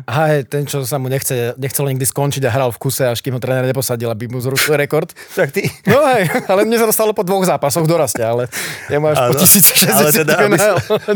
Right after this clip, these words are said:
Speaker 2: aby som dokončil to predstavovanie,
Speaker 1: Mhm.
Speaker 2: teda draftový ročník, e, s takými l-, Jožkami ako Ovečkin bol jednotka, Malkin
Speaker 1: Ja,
Speaker 2: dvojka.
Speaker 1: hej, hej. Boris Valabik, deviatka.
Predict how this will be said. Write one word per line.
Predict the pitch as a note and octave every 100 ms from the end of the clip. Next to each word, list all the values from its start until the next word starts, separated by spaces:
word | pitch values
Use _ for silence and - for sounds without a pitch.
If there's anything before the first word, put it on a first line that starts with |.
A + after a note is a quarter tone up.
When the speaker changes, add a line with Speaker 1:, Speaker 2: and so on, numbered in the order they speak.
| C3
Speaker 2:
aby | C3+ D#3
som | E3+ C3
dokončil | B2 - F3 C3+ - C#3
to | B2
predstavovanie, | G2 G#2+ - A#2 A2 A2 G#2+ G#2+ G#2+
Speaker 1:
Mhm. | G#2+ C3 B2+ D#3 D3+ _ _ - - - - _
Speaker 2:
teda | A#2+
draftový | G2 A2+ B2+ D3 A#2
ročník, | B2 - A2 F#2+ -
e, | G2 F#2+
s | E2+
takými | - G#2+ A#2 G2+ F#2+ F#2 F2+ - -
l-, | - G2+
Jožkami | G#2+ A#2 A2+ A#2 G#2+ G2
ako | G2 F#2+ F2 E2 F2
Ovečkin | A2 G#2 A2 F2+
bol |
jednotka, | F2+ G#2+ G2 A2
Malkin | F#2 F#2+ - -
Speaker 1:
Ja, |
Speaker 2:
dvojka. | G2+ G#2+ A#2
Speaker 1:
hej, | F#2 F2+
hej. | F2 F#2 G2 _ _ _ _ -
Boris | G2 G#2+ A#2+
Valabik, | A2 A#2+ A#2 A#2+
deviatka. | G#2+ G#2+ A2+ - A2+